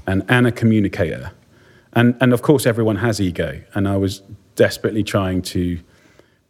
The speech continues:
open myself up to thinking a bit more like a woman. And I, and I know that sounds like a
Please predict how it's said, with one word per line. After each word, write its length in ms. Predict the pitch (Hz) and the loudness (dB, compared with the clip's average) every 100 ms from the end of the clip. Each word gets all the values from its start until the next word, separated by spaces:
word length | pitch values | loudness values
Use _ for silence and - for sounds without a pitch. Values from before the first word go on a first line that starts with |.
| _ - _ _ | _ -20 _ _
open 340 | 131 127 120 113 | 4 4 2 0
myself 460 | 104 - 107 92 | 2 0 0 0
up 180 | 98 - | -4 -4
to 100 | - | -6
thinking 380 | - 104 90 98 | -2 -2 -2 -4
a 40 | |
bit 200 | 87 95 | -2 -4
more 140 | 98 95 | -2 -2
like 180 | 92 98 | -2 -2
a 40 | |
woman. 380 | 95 101 113 131 | 0 2 2 0
And 140 | 110 | 2
I, 80 | 107 | 2
and 200 | 110 113 | 2 2
I 60 | 113 | 4
know 160 | 120 | 4
that 140 | 113 98 | 2 0
sounds 280 | 117 101 98 | -2 -2 -2
like 140 | 95 | -2
a 140 | 95 | -2